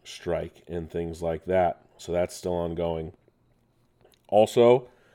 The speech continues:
uh, we're gonna go over more nineties movies today. I'm not gonna go in the same order as I did with the eighties. So this week we got eight nineties teen movies, mostly comedies,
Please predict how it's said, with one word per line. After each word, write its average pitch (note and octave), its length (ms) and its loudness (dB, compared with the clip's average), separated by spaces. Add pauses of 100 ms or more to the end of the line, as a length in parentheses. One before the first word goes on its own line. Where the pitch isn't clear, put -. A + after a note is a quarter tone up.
(140)
uh, F#2+ 240 0
we're F#2+ 160 -2
gonna G#2 200 0
go G2+ 380 2
over G2 600 4 (480)
more F#2+ 280 0
nineties G2 520 -2
movies A2+ 380 0
today. C3+ 480 0 (180)
I'm F2+ 240 -4
not G2 240 0
gonna F#2+ 140 -4
go F#2+ 140 0
in F#2 80 0
the F#2 40 -4
same F#2 280 -4
order G2 300 0
as F#2+ 100 -2
I F#2 100 -2
did F2+ 140 -2
with F2+ 100 -4
the - 140 -8
eighties. A#2 280 -2
So A2+ 80 -8
this A#2 200 -2
week C3+ 160 -2
we B2+ 80 -2
got A#2 260 0
eight G2+ 180 -2
nineties A#2+ 640 0
teen C3+ 520 -2 (280)
movies, F2 580 -4 (280)
mostly G#2+ 380 0
comedies, E2 640 -2